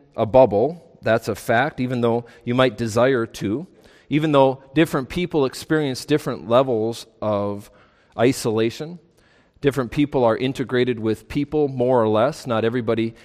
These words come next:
has the same number or types of interactions or frequency, I would say, of interactions with others, but you're still not living alone.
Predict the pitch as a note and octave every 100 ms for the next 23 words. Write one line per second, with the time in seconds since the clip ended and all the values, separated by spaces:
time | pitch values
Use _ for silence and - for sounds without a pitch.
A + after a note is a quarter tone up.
0 | - B2 A#2+ A#2 - C#3 C#3 A#2+ A2+ B2+
1 | C#3 C#3+ C#3+ - A#2 A2+ - C3+ C#3+ -
2 | A#2 A#2 G#2+ A2+ C3+ D#3 D3+ - - _
3 | - A#2 A2 A2 A2+ - _ _ _ _
4 | _ _ _ _ - D#3+ D#3+ D3+ C3+ -
5 | C#3 C3+ C3+ D3 C#3+ C3 A#2+ B2+ - C3+
6 | B2 A2+ B2+ C#3 E3+ D#3 G#3 C#3 C#3 -
7 | - G3+ G3 F#3 - - - _ C3 D3+
8 | B2+ D3+ D3 B2+ A#2+ A#2+ G2+ F2+